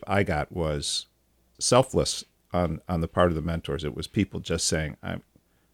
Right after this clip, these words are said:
I just care about other people and I wanna help people." And I was one of the people they were helping. It wasn't that I was particularly special. A lot of the mentors that I had were just really good with everybody, really worked hard to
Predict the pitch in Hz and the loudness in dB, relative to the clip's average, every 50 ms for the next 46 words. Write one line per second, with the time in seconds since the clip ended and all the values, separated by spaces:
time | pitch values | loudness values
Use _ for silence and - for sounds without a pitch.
0 | _ _ _ _ - 69 76 78 - 113 - - - _ _ _ _ _ _ _ | _ _ _ _ -6 -6 -4 -4 -4 -6 -6 -8 -10 _ _ _ _ _ _ _
1 | _ - - 82 85 85 82 76 - 78 78 76 76 - _ _ _ _ _ - | _ -2 0 2 2 2 2 0 -2 -2 -4 -4 -4 -8 _ _ _ _ _ -6
2 | 78 76 76 - - 113 - - 180 175 160 117 85 78 85 80 76 73 71 82 | -6 -6 -4 -4 -4 -4 0 2 2 4 4 4 4 2 2 0 0 0 0 0
3 | 95 - - - 107 - - 123 117 120 127 - - _ - - 80 78 - - | 0 0 0 -4 -6 -2 0 0 0 0 0 -4 -6 _ -8 -8 -6 -6 -8 -8
4 | - - - - - - - - 92 87 85 90 - 92 90 82 76 - - - | -10 -10 -12 -12 -12 -12 -8 -4 -2 0 0 0 2 2 2 0 0 -2 -4 -4
5 | - - 87 82 85 82 85 90 - 101 95 - 90 90 98 95 82 78 - _ | -2 -2 -2 0 0 0 0 0 0 -2 -2 -2 0 2 2 2 2 0 -6 _
6 | _ 87 76 78 80 80 82 76 71 - - _ - - _ _ _ _ - - | _ -4 0 0 0 0 0 -2 -4 -6 -10 _ -20 -20 _ _ _ _ -8 -4
7 | - 254 254 - 123 90 - - - 71 - - - 104 107 104 98 98 101 98 | -2 -2 2 4 4 2 2 2 -2 -2 -2 0 2 2 2 2 4 4 4 4
8 | 101 113 - _ _ _ _ _ _ _ 95 85 90 90 90 - - 98 87 - | 4 4 0 _ _ _ _ _ _ _ -2 0 0 0 0 0 0 0 0 2
9 | 85 82 90 87 87 95 95 87 85 87 85 82 - 92 98 - - _ _ _ | 2 4 4 4 6 6 4 4 4 0 -2 2 4 4 2 2 0 _ _ _
10 | _ _ _ - 85 90 90 95 90 90 87 - _ _ _ _ _ _ _ _ | _ _ _ -6 -2 0 2 2 2 0 -2 -4 _ _ _ _ _ _ _ _
11 | _ _ _ _ _ _ _ _ _ - - 101 107 98 95 95 87 - - _ | _ _ _ _ _ _ _ _ _ 0 2 4 4 6 4 4 2 2 -2 _
12 | _ _ _ _ _ _ _ _ _ _ _ _ - 123 139 151 - - - 123 | _ _ _ _ _ _ _ _ _ _ _ _ 2 4 6 6 4 2 0 -4
13 | 123 120 117 110 - 98 92 85 76 80 82 - - - - 78 76 - - 73 | -8 -10 -4 0 2 2 4 2 2 0 -4 -6 -4 -2 0 0 0 0 -2 -6
14 | 69 | -6